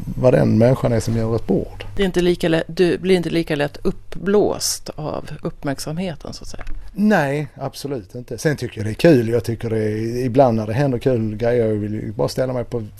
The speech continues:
Speaker 1: Globens topp och skrika liksom, "Wow!" <laughs> För att det, men det är ju för att jag tycker det är så roligt och, och att jag jobbar väldigt fokuserat, jobbar hårt med det, men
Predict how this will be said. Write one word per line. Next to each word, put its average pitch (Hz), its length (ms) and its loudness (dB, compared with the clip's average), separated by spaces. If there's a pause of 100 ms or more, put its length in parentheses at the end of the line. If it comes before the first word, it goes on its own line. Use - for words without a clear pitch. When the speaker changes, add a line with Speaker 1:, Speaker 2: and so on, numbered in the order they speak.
(420)
Speaker 1:
Globens 123 480 4
topp - 260 0
och 101 80 -4
skrika 123 680 0
liksom, 135 280 0
"Wow!" 254 180 0 (760)
<laughs> - 0 -
För 160 260 -6
att 139 160 -2
det, 147 80 -2 (260)
men 170 120 4
det 180 60 4
är - 20 6
ju 165 60 4
för - 100 -2
att 139 80 -4
jag 139 100 -4
tycker 135 220 2
det 135 60 6
är 117 40 4
så 123 80 4
roligt 123 580 0
och, 135 360 0
och 120 180 2
att - 260 -2 (360)
jag 131 200 4
jobbar 120 640 2 (220)
väldigt 131 380 2
fokuserat, 117 600 0
jobbar 120 240 -2
hårt 110 320 -4
med 104 200 -4
det, 104 140 -8
men 113 380 -2